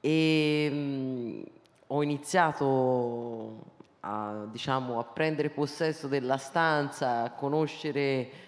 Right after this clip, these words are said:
il personale, il gruppo dirigente e a farmi dare un po' di consegne nella previsione che le elezioni amministrative regionali fossero a maggio come era previsto.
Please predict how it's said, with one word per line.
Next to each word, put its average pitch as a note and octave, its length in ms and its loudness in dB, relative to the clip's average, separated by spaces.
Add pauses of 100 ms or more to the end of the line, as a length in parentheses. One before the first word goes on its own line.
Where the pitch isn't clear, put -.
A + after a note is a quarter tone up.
(120)
il C#3+ 160 -2
personale, D#3 720 0
il C#3 80 0
gruppo D3 380 0
dirigente D#3+ 1080 -2 (220)
e D#3 140 -2
a D#3+ 60 2
farmi D3+ 380 -2
dare D3+ 200 2
un D#3 180 -4
po' C3 160 0
di C#3 80 -2
consegne D3 1160 -2 (100)
nella D3+ 320 -2
previsione D3 960 -2
che C#3+ 160 -2
le C#3 120 0
elezioni D3 560 -4
amministrative C#3 920 -2
regionali C3+ 680 -2 (360)
fossero C#3 540 -2
a C#3+ 40 0
maggio B2+ 520 0
come C3 400 0
era A#2+ 300 0
previsto. C#3+ 680 -2